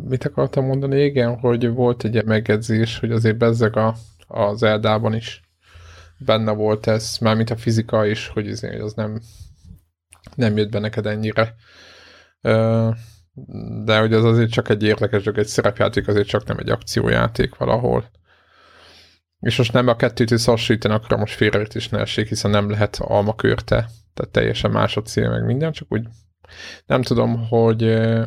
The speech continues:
hogy mennyire lesz, ö, a Zeldának, mert ugye a Divinity már volt korábban is, tehát hogy maga ez a Zelda hatás, hogy most a fizikákt mennyire fogják visszahozni a játékba,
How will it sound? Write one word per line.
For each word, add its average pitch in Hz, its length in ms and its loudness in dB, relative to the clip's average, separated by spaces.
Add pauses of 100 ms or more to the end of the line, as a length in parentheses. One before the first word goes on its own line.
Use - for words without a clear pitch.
hogy 110 220 -2
mennyire 107 380 0
lesz, 107 380 0
ö, 117 260 2 (640)
a - 180 -6
Zeldának, 110 640 2
mert 110 140 0
ugye 113 200 2 (380)
a - 80 -16
Divinity 123 460 0
már 117 200 0
volt 113 440 2
korábban 120 440 0
is, - 320 -8 (420)
tehát 113 220 -4
hogy 110 100 -6
maga 113 180 2
ez 113 100 4
a 113 60 2
Zelda 113 320 4
hatás, 113 460 2
hogy 117 140 -2
most 113 240 -2
a 110 280 2
fizikákt 113 880 0
mennyire 110 420 0
fogják 107 360 0
visszahozni 107 520 0
a 110 40 2
játékba, 110 800 0